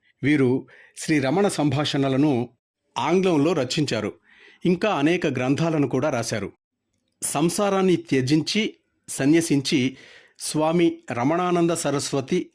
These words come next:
అని పేరు పెట్టుకున్నారు. ఆయనకు సర్వము శ్రీ రమణ భగవానులే. భగవానుల అనుగ్రహం పొందిన వెంకటరామయ్య గారు ఎంత ధనిలో కదా. వీరు పంతొమ్మిది వందల అరవై మూడులో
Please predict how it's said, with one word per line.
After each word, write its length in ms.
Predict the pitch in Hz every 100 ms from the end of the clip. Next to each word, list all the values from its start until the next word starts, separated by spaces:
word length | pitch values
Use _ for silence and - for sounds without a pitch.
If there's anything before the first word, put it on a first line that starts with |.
| 139
అని 120 | 151
పేరు 240 | - 147
పెట్టుకున్నారు. 560 | 156 127 101 110 104 101 _ _ _ _ _ _ _ 135
ఆయనకు 340 | 143 143 139
సర్వము 760 | 123 - 131 147 156 190 220 - _ _ -
శ్రీ 280 | - 139 131
రమణ 260 | 113 127
భగవానులే. 680 | 143 127 127 123 113 104 - _ _ _ _ _ _ -
భగవానుల 640 | 120 131 160 202 202 196 - -
అనుగ్రహం 420 | 135 156 151 156
పొందిన 360 | 135 139 135 127 - - - _ 107
వెంకటరామయ్య 640 | 120 151 143 135 123 117
గారు 420 | 117 127 120 123 - -
ఎంత 160 | 113 120
ధనిలో 400 | 110 120 127 120
కదా. 300 | 110 135 190 _ _ _ _ _
వీరు 380 | 120 139 123 127 - - - -
పంతొమ్మిది 440 | 127 156 175 165
వందల 400 | 156 143 139 135 -
అరవై 260 | 117 123 127
మూడులో 520 | 117 143 156 123 120